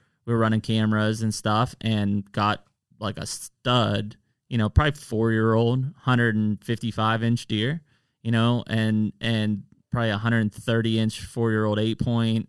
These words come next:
And then eventually there was probably, like, a one fifties nine that was in there, you know, but there were some big deer and you know, it was kinda weird 'cause I was, uh,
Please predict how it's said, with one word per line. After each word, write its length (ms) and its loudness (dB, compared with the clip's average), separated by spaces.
And 120 -4
then 120 0
eventually 680 0
there 180 -8
was 120 -4
probably, 220 0
like, 160 -6
a 40 -4
one 200 -2
fifties 440 -6
nine 480 -2
that 140 -4
was 140 -6
in 120 -2
there, 300 -4
you 80 0
know, 40 4
but 80 0
there 100 2
were 60 0
some 240 -2
big 300 2
deer 460 0
and 380 0
you 80 2
know, 180 6
it 100 4
was 140 -2
kinda 280 2
weird 240 2
'cause 120 -4
I 60 2
was, 300 -4
uh, 80 -2